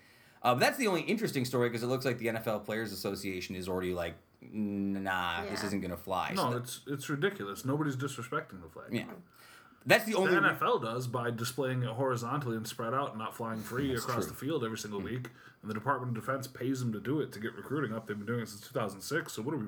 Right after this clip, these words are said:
Speaker 3: really talking about?
Speaker 1: Mm. Uh, well, what we're really talking about is a plan to, again, to disguise the fact that there are two really, really crummy things that are going on right now. And, um,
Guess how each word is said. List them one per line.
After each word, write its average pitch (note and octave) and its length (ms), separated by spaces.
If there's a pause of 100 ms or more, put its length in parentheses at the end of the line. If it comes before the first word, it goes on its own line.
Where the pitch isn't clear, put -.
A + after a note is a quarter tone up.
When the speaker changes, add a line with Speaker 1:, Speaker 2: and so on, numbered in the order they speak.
Speaker 3:
really A2 280
talking C3 360
about? - 320 (160)
Speaker 1:
Mm. - 120 (720)
Uh, D3 220
well, F3+ 120
what F#3 80
we're F3+ 100
really C4 140
talking F3 260
about D3 300
is A#2+ 180
a A2+ 140
plan A2+ 720
to, A2+ 320
again, B2 400 (500)
to C3+ 240
disguise D3+ 520
the D#3+ 100
fact C3+ 280
that A#2+ 60
there B2 140
are A#2+ 60
two E3 320
really, C3+ 480
really A#2 260
crummy G#2+ 300
things G2 340
that G2 100
are F2+ 60
going F#2+ 300
on F2+ 200
right F2 180
now. E2+ 360
And, F2+ 360
um, E2+ 380